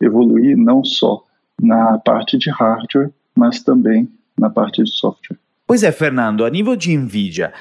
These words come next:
Speaker 2: é, estão realmente trabalhando em algumas dessas frentes? Quais são as perspectivas futuras e o que você enxerga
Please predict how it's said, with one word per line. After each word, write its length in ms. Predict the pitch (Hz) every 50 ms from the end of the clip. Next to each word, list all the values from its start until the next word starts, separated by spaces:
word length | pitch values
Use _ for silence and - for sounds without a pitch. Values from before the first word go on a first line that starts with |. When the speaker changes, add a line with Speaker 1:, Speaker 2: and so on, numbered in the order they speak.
| - - - _ -
Speaker 2:
é, 220 | 110 113 127 160
estão 580 | 160 139 160 165 - - - - 160 185 190 185
realmente 540 | 147 131 160 143 131 131 139 139 - - -
trabalhando 580 | - 139 131 127 117 110 104 117 135 156 160
em 40 | 139
algumas 340 | 117 110 101 117 117 113 101
dessas 320 | 110 104 - 101 90 -
frentes? 440 | - - 110 131 151 - - 123 -
Quais 200 | - - 247 226
são 120 | - 214 190
as 140 | 170 -
perspectivas 800 | - - 151 123 - - 131 113 - - - 135 113 117 107 -
futuras 580 | - - 110 - - - 165 170 156 147 - - - - - - _ -
e 80 | - 196
o 60 | 202
que 100 | - 269
você 260 | 247 233 - - 214
enxerga 720 | 180 165 139 - - 156 139 139 135 127 120 127 117 104